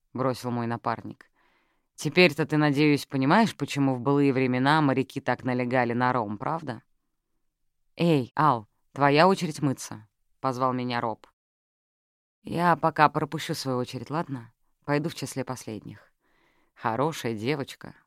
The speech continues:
одобрительно хмыкнул он. «Тогда я пойду вместо тебя». Наконец-то пробил мой звездный час, и мои весьма скромные кулинарные способности были оценены по достоинству.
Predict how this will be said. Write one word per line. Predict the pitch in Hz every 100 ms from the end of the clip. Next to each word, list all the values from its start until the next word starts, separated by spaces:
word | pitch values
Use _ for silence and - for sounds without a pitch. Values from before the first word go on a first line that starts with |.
| _ -
одобрительно | 120 123 113 117 - 107
хмыкнул | - 117 107 117 107
он. | - - _ _ - - -
«Тогда | 185 208 233
я | 180 160
пойду | 147 139 185
вместо | 160 139 143 139
тебя». | - 104 67 _ _ _ _ _ _ _ -
Наконец-то | 147 151 170 214 - - 190 185 180 147 -
пробил | 147 151 139 143
мой | 135 131
звездный | 123 131 123 123 117
час, | 147 123 - - _ _ _ _ -
и |
мои | 196 202 185
весьма | 160 151 165 156
скромные | - 147 151 143 131
кулинарные | - 131 127 120 120 117
способности | - 120 - 123 180 196 -
были | 156 143 165
оценены | 151 - 135 120 117
по | 127 120
достоинству. | 117 - 104 85 - -